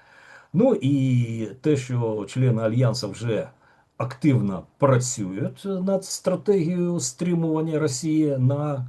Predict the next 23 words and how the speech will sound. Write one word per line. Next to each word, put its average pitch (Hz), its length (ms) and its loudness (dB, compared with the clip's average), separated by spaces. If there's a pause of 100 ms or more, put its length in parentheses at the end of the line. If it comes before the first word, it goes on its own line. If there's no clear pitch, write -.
як 131 220 0
то 127 100 -4
називається, 123 520 2
на 123 100 -2
східному 120 500 -2
фланзі 113 500 -4
нато. 113 440 -2 (800)
Ну 226 340 4
і 143 760 4 (280)
сказав 180 500 -2
ще 170 340 -2
таку 139 380 -2
фразу, 104 600 -2 (320)
що, 113 600 2 (500)
е, 107 460 -2 (460)
армія 123 640 2
С - 180 -8
Ш - 180 -8
А 113 300 0
і, 113 100 -8
та 113 160 -6
її 110 280 -2
союзників 196 840 -2